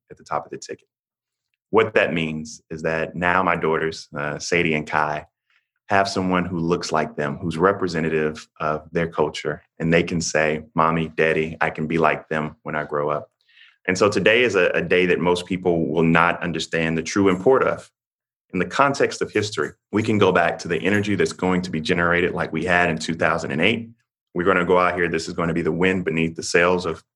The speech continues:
of Joe Biden. And today is going to be an amazing day because this is gonna be a day that we're going to be able to look back on next January, uh, after inauguration, uh, when Kamala Harris is able to lift her right hand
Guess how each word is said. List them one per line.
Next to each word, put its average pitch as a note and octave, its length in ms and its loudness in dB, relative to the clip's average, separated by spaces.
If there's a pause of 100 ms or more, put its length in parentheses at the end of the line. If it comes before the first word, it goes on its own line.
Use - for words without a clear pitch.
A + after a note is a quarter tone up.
(120)
of D#2+ 340 -4
Joe E2+ 140 -6
Biden. G2 400 0 (680)
And G2 120 2
today G#2 300 4
is A2+ 100 0
going G2+ 280 2
to G2 80 -8
be F#2+ 120 2
an F2 80 2
amazing F2 420 2
day F2+ 220 4
because E2 320 0
this G#2+ 180 0
is A2+ 80 -2
gonna A2+ 220 2
be G2 140 4
a F#2+ 40 6
day F2 220 2
that F2 120 0
we're E2 120 -2
going F2 220 0
to E2+ 60 -8
be E2+ 120 2
able F2 100 4
to F2 100 2
look D#2+ 220 2
back D#2 240 0
on D2+ 260 -6 (360)
next F#2 320 0
January, D#2+ 420 0 (240)
uh, D#2 180 -2
after F2 360 0
inauguration, F#2 640 -2 (560)
uh, D#2 180 -10
when E2 180 -2
Kamala E2+ 360 2
Harris E2+ 280 2
is E2 100 -4
able D#2+ 200 0
to D#2+ 140 -4
lift E2 260 0
her E2+ 80 2
right E2 220 0
hand D#2 220 -6